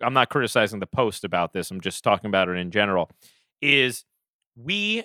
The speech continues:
don't do a good job of discerning micro and macro, right? Like, <clears throat> if you s-, if you say, like, "Hey," or if I say, I'll use myself as an example, okay? If I say,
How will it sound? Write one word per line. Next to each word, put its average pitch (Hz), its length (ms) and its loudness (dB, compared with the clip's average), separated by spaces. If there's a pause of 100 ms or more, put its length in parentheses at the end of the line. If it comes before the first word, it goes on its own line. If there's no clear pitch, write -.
don't 160 300 0
do 160 160 -2
a 139 40 -4
good 135 180 -4
job 117 460 6
of 117 140 -6
discerning 117 600 0 (320)
micro 135 840 4
and 127 220 -2
macro, 92 540 -2
right? 104 360 4 (300)
Like, 131 380 6 (160)
<clears throat> - 500 -18
if 151 240 -8
you 196 160 -4
s-, - 380 -8
if 156 180 -6
you 180 140 -4
say, 139 420 4
like, 113 460 4 (540)
"Hey," 117 460 0 (840)
or 147 80 -2
if 147 100 -2
I 151 160 8
say, 117 240 -2
I'll 107 140 0
use 123 160 -2
myself 117 340 2
as 101 100 -12
an 104 60 -6
example, 90 380 -8
okay? 113 240 -4 (720)
If 131 120 -6
I 160 120 6
say, 147 460 2